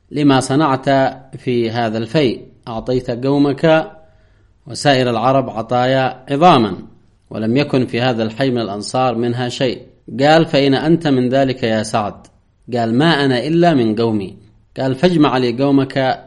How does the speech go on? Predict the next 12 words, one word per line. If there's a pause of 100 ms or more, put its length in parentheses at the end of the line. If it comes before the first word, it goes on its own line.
(100)
في
هذه
الحظيرة." (360)
فلما
اجتمعوا
جاءهم،
وجاء
رجال
من
المهاجرين (240)
فتركهم (240)
فدخلوا،